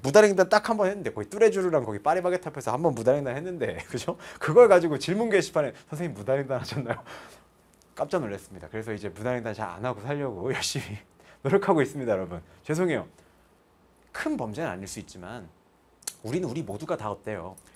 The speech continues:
이성만 가지고 도덕적으로만 행위하는 게 아니라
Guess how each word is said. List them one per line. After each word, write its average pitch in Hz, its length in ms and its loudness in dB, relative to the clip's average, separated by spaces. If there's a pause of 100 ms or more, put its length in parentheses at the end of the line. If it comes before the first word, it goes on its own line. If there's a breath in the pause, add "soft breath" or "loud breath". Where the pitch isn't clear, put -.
이성만 208 420 -4
가지고 117 340 -6
도덕적으로만 156 640 -4
행위하는 160 380 -8
게 151 60 -10
아니라 92 440 -12